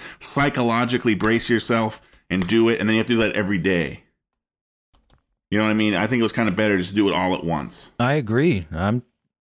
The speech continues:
Speaker 2: I'm totally on board with that. We didn't even have a bucket for the ashes.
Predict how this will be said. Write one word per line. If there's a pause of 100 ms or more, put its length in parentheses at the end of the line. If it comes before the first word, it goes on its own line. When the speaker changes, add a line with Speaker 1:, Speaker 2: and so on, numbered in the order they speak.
(140)
Speaker 2:
I'm
totally
on
board
with
that. (300)
We
didn't
even
have
a
bucket (100)
for
the
ashes.